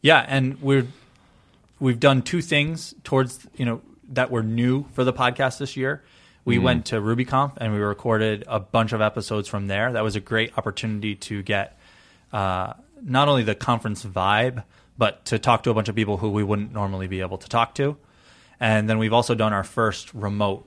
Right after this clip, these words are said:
Speaker 1: So people may not know, but one of the reasons why we're able to achieve the high quality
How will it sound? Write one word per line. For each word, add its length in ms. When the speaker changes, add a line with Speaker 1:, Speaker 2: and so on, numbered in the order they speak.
Speaker 1:
So 320
people 240
may 160
not 240
know, 220
but 120
one 140
of 80
the 100
reasons 320
why 140
we're 160
able 280
to 380
achieve 580
the 60
high 300
quality 800